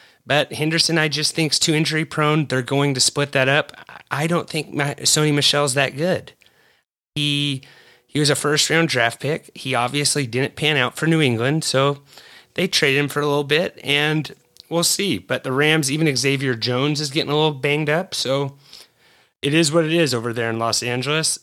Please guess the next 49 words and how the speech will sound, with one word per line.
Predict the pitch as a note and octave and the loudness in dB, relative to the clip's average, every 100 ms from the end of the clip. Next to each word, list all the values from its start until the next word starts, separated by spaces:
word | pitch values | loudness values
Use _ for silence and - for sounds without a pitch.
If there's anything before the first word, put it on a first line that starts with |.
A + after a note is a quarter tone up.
| - | -6
Someone's | - D#3+ D#3 | 0 2 2
gotta | E3 D3 | 2 0
carry | - D#3 | 2 2
the | D3 | 2
ball. | C3+ C#3+ C#3+ C#3 C3+ - _ _ _ _ _ _ _ _ _ _ _ - | 2 4 4 2 -4 -18 _ _ _ _ _ _ _ _ _ _ _ -10
I, | B2 C3 C#3 C#3 B2+ - _ _ _ _ _ | -4 -2 0 -2 -6 -14 _ _ _ _ _
the | C3+ | 2
only | D3 D#3+ | 4 4
thing | - E3 D#3+ | 4 4 4
that | D3+ D3+ - - | 2 0 -4 -4
I | B2 | -2
would | C#3+ C#3+ | 0 2
say | D3+ | 2
about | D3+ D3 | 2 2
Sony | - D#3 | 2 2
Michel, | D3+ - D3 D3+ | 2 2 2 0
I | A#2 B2 | -2 -4
wanna | C3 D3 | -2 0
say | C#3+ C3+ C#3+ | 0 2 2
that | C3+ - | 2 -2
he's | C3+ C3+ | -4 -2
gonna | D3 | -2
be | C3+ C3+ | 0 0
the | |
guy | B2+ B2+ | 2 2
that | B2 G#2+ | 0 -2
gets | A2+ - | -4 -4
the | A2+ | -4
ball | A2 G#2+ A2 | 0 0 0
in | - B2+ | -2 -2
the | A#2+ | 0
red | B2 C#3+ C3+ | 2 0 2
zone. | D#3 D#3+ E3+ - - - _ _ - | 2 4 2 -2 -20 -20 _ _ -10
I | |
think | C3 C#3+ B2+ | -4 -2 0
they're | B2+ | 2
gonna | C3 | 2
throw | A#2 B2 | 2 0
the | B2 | 0
ball | A2+ A#2 A#2+ | 2 2 4
in | |
the | A#2 | 2
red | A#2 A#2 | 0 0
zone | A#2 | -2
a | A2 | 0
lot | G#2+ A2 - | 0 -2 -2
too | - A#2+ A2+ A2 | -6 -4 -4 -6
as | G#2 G#2 G2 | -6 -6 -8
well. | A2 B2+ B2+ C3 B2 | -2 2 4 2 -2